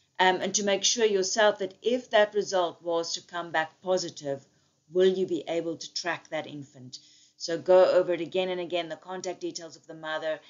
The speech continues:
and have at least one other telephone number that one can use as well in case one can't get hold of her. And it's very important that all infants with a positive birth P C R must be urgently referred or discussed telephonically for art initiation.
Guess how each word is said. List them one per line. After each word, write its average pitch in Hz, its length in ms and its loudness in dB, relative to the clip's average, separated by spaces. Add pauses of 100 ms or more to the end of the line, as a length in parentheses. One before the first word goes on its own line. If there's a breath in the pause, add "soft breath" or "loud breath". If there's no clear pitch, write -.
(200 loud breath)
and 160 100 -12
have 165 160 0
at 165 100 -2
least 170 240 -2
one 175 380 0
other 165 160 -4
telephone 156 540 -10
number 151 240 -14
that 151 180 -20
one 156 160 -18
can 156 240 -20
use 156 220 -16
as 147 120 -14
well 147 260 -4
in 143 180 -18
case 147 360 -6
one 143 140 -8
can't 147 300 -16
get 147 160 -18
hold 143 240 -12
of 135 180 -20
her. 139 160 -10 (1500 loud breath)
And 196 80 4
it's 196 120 2
very 233 200 8
important 196 720 4
that 160 260 0 (380 soft breath)
all 208 260 4
infants 185 460 -8
with 160 140 -8
a - 20 -12
positive 175 500 -4
birth 170 320 -6
P 170 120 -10
C 156 200 -8
R 151 320 -2
must 170 320 -6
be - 220 -12
urgently 170 460 -2
referred 156 480 -10
or 151 100 -14
discussed 147 560 -12 (400 soft breath)
telephonically 165 640 -10
for 160 160 -6
art 156 260 -4
initiation. 143 840 -4